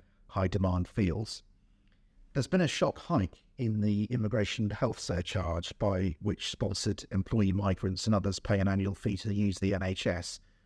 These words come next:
That tops out at over a thousand pounds a year, uh, uh, up by, um, a third, really, for many applicants. And that's combined with an approximate fifteen percent increase we see coming in immigration filing fees,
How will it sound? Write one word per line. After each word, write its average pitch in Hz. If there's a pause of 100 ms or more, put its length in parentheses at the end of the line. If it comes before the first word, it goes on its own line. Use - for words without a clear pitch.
(120)
That -
tops -
out 101
at -
over 98
a 98
thousand 101
pounds 95
a 98
year, 98 (400)
uh, 87 (220)
uh, 82
up -
by, 92 (100)
um, 87 (340)
a -
third, 92
really, 92 (340)
for -
many 92
applicants. - (360)
And 95
that's -
combined 95
with 92
an 92
approximate 92
fifteen 95
percent 95
increase 104
we 98
see 98
coming 98
in 92
immigration 98
filing 104
fees, 110